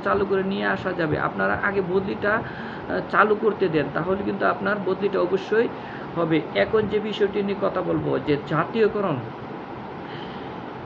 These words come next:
শিক্ষকদের যে ভারী ভাড়া দেওয়া হয়, চিকিৎসা ভাতা দেওয়া হয়,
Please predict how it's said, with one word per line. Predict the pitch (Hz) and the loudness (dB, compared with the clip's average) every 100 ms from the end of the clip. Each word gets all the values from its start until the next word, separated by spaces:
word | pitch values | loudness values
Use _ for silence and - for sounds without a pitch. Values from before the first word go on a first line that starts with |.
| - | -10
শিক্ষকদের | - 208 - 233 220 196 214 196 | -4 -4 2 2 2 6 6 8
যে | 180 202 208 214 - 139 | 10 12 10 6 0 2
ভারী | 165 202 | 4 6
ভাড়া | 190 190 | 6 4
দেওয়া | 190 196 180 | 6 4 4
হয়, | 175 - | 0 -2
চিকিৎসা | 190 196 - 190 | -6 -6 -2 -2
ভাতা | 185 190 | 0 0
দেওয়া | 185 190 175 | 2 2 2
হয়, | 165 165 | 0 0